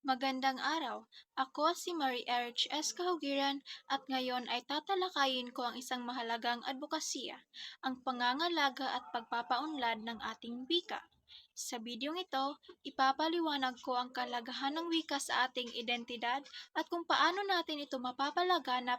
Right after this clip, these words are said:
sa mas makabagong panahon. Ano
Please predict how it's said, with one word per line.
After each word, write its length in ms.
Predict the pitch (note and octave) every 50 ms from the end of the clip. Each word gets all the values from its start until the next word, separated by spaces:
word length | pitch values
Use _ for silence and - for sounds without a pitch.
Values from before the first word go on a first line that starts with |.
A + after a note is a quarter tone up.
| -
sa 160 | - C4+ A#3 A3+
mas 160 | A#3+ B3 - -
makabagong 560 | C4+ - - A#3+ G#3+ G#3+ A3 A#3 A#3 A#3+ B3 C4
panahon. 640 | C#4 C#4 C#4 C#4+ D4 D4 D4+ C4 A#3 A3 G#3 A3 - C4 C4 - - - - _ _ _ _ _ _ _ _ _ _ _ _ _ _ _ _ _ _ - _ _ _ _ _ _ _ _ _ _ _ _ _ _ _ _ _ _ _ _ _ _ _ _ _ _ _ _ _ _
Ano 220 | D4 D4 D#4+ G4+